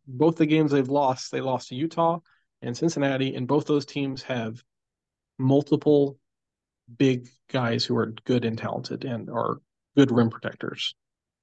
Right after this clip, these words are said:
So that might be a weakness for B Y U, is that they're not super athletic at the rim. And so if y-, if the other team has good rim defenders,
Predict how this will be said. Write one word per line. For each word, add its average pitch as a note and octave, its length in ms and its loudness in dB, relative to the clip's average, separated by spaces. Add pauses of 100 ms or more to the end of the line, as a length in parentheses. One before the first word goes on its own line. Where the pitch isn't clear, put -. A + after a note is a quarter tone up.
So B2+ 160 4
that C#3 220 4
might C#3 240 4
be B2+ 160 8
a B2 60 6
weakness A#2+ 640 0
for - 180 0
B A#2 160 2
Y A#2 140 4
U, A2+ 280 0
is A#2 220 -4
that A#2 260 -4 (720)
they're B2+ 300 4
not B2 300 6
super D3 300 2
athletic D#3 480 0
at D#3 140 -2
the E3+ 60 -2
rim. G3+ 340 2 (380)
And A#2+ 180 -4
so B2 240 0
if B2 240 -6
y-, B2 260 -6
if C3+ 200 -2
the C3 120 2
other C#3+ 220 6
team D3 300 4
has C3 400 2
good C3 200 2
rim C3 360 -2
defenders, D#3+ 720 -4